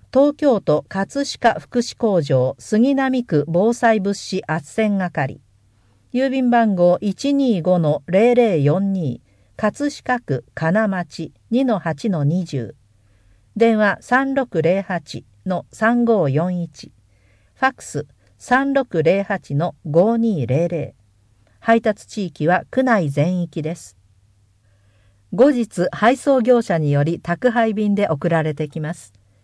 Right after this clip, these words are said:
自治会などの団体で申し込む場合は、事前に電話で業者にご連絡ください。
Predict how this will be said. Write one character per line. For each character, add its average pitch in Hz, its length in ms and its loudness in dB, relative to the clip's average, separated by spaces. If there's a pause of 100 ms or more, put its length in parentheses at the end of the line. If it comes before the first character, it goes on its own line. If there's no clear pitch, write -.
(600)
自 208 160 2
治 - 140 -12
会 302 220 0
な 285 120 2
ど 233 140 4
の 196 160 2
団 233 240 2
体 247 180 2
で 233 100 2
申 208 200 2
し - 80 -12
込 214 140 -2
む 202 120 2
場 175 180 -2
合 180 200 -2
は、 170 180 -4 (320)
事 196 200 0
前 269 180 2
に 247 300 0
電 202 280 2
話 262 160 -2
で 226 180 2
業 247 220 2
者 208 160 -2
に 190 160 0
ご 165 140 0
連 180 160 0
絡 180 220 -6
く 180 100 -8
だ 170 100 -4
さ 175 200 -4
い。 143 100 -10